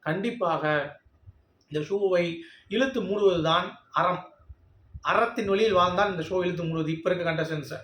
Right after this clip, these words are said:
ஏன்னா, அவங்க பேசிக்கா கொடுத்த மூணு ரிக்வெஸ்ட்டும் வந்து பாத்தீங்கன்னா, அவங்க எடுக்கவே இல்ல. ஆபாசம் இருக்கக்கூடாதுனாங்க, இப்ப கூட ஆபாசமா தான் இருக்கு இந்த ஷோ. சரியா? அதே மாதிரி நிறைய கேடுகட்டத்தனம் இருக்கக்கூடாதுன்றாங்க, கேடுகட்டத்தனமா தான் இருக்கு. So, அதெல்லாம் வச்சு பார்க்கும் பொழுது நல்ல ஒரு முடிவாக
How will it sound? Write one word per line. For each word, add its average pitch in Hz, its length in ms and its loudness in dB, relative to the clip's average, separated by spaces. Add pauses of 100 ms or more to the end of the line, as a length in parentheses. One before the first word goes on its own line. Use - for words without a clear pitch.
(400)
ஏன்னா, 208 60 -4
அவங்க 214 320 4
பேசிக்கா 226 300 4
கொடுத்த 196 220 0
மூணு 196 200 -2
ரிக்வெஸ்ட்டும் 196 520 0
வந்து 170 180 2
பாத்தீங்கன்னா, 156 220 -2
அவங்க 156 260 0
எடுக்கவே 170 260 2
இல்ல. 151 160 -2
ஆபாசம் 160 360 2
இருக்கக்கூடாதுனாங்க, 160 460 -2
இப்ப 180 300 -2
கூட 170 360 0 (320)
ஆபாசமா 175 360 0
தான் 165 140 4
இருக்கு - 200 -6 (100)
இந்த 147 160 -8
ஷோ. - 80 -6 (1040)
சரியா? 165 340 0 (320)
அதே 208 240 4
மாதிரி 196 600 0 (240)
நிறைய 196 500 2
கேடுகட்டத்தனம் 180 460 4
இருக்கக்கூடாதுன்றாங்க, 165 600 0
கேடுகட்டத்தனமா 165 540 0
தான் 156 160 0
இருக்கு. 143 220 -6 (540)
So, - 120 -20
அதெல்லாம் 185 220 2
வச்சு 196 200 0
பார்க்கும் 190 340 2
பொழுது 170 180 -4
நல்ல 190 360 2
ஒரு 202 120 6
முடிவாக 175 840 2